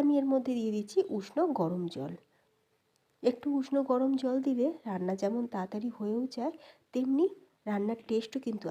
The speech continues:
আসে। জল দিয়ে আমি এবার চাপা দিয়ে দিয়েছি। এবার দেখো, গ্রেভিটা কিন্তু ফুটে উঠেছে। পাঁচ মিনিটের মধ্যেই গ্রেভিটা খুব ভালোভাবে ফুটে উঠেছে। এবার আমি ভেজে রাখা শিমগুলোকে অ্যাড করে দিলাম।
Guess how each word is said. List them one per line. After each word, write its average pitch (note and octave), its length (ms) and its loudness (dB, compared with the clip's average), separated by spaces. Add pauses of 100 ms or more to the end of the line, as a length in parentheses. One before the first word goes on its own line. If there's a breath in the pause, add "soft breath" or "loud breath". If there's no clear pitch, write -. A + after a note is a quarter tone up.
আসে। F3 220 -12 (1120 soft breath)
জল A#3 320 2
দিয়ে C4 220 2
আমি A3+ 140 0
এবার F3+ 240 -2
চাপা G3 260 -2
দিয়ে B3 200 -6
দিয়েছি। C4 300 -4 (680)
এবার G3+ 180 -4 (100)
দেখো, G3 180 -4 (160)
গ্রেভিটা F#3+ 380 0
কিন্তু G#3+ 260 -4
ফুটে F#3+ 320 -6
উঠেছে। E3+ 400 -4 (440 loud breath)
পাঁচ G#3+ 280 -6
মিনিটের A#3+ 340 -2
মধ্যেই A#3 380 -2 (100)
গ্রেভিটা G#3 400 -2
খুব A3+ 200 -4
ভালোভাবে G3 520 -4
ফুটে G3+ 240 -4
উঠেছে। A3 360 -4 (1160)
এবার C4 200 4 (100)
আমি C#4+ 120 4 (160)
ভেজে G3 260 -2
রাখা F#3+ 260 -2
শিমগুলোকে G#3 580 -2
অ্যাড A3+ 220 -2
করে A#3 140 -2
দিলাম। B3+ 260 0